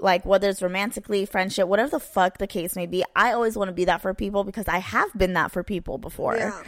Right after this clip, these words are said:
Speaker 1: Um, but sometimes it's a lot of energy.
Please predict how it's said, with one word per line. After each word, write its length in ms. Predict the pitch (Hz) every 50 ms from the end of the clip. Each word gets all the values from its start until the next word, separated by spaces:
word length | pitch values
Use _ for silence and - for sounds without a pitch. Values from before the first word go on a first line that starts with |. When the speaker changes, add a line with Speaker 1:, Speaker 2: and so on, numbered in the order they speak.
| 214 - - - - -
Speaker 1:
Um, 680 | - - 196 208 208 196 196 190 185 180 180 185 202 - - _ _ _ _ _
but 680 | - 208 214 - - 226 220 220 220 214 208 185 - - - _ _ _ _ _ _ _ _ _ _ _ _ _ _ _ _ _ _ _ _ _ _ _ _ _ _
sometimes 920 | - - 226 226 214 208 220 220 220 226 220 220 226 226 220 220 214 - - - - - - - - - - - - - - _ _ _ _ _ _ _ _ - _ _ _ _ -
it's 100 | 202 -
a 60 | 196
lot 180 | 180 175 170
of 100 | 170 165 - -
energy. 640 | - 156 156 151 151 151 151 151 151 151 151 160